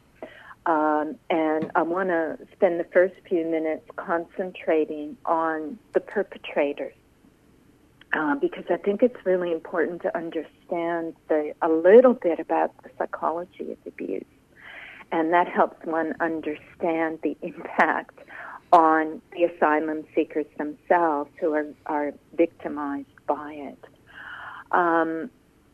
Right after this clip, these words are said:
what, what happens when people arrive in Australia seeking asylum is the very first thing that is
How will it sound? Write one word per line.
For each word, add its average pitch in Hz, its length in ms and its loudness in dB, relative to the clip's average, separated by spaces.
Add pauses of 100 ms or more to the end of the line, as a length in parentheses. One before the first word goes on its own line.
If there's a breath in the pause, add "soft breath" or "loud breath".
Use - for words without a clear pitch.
(180)
what, 220 400 6
what 247 240 4
happens 262 680 2
when 190 380 -2 (100)
people 226 340 2
arrive 170 640 2
in 170 160 -4
Australia 165 800 -2 (120)
seeking 170 440 -6
asylum 156 720 -8 (560 soft breath)
is 190 180 4 (120)
the 196 60 0
very 208 360 8
first 190 320 2 (160)
thing 175 320 -2
that 170 200 0
is 170 120 4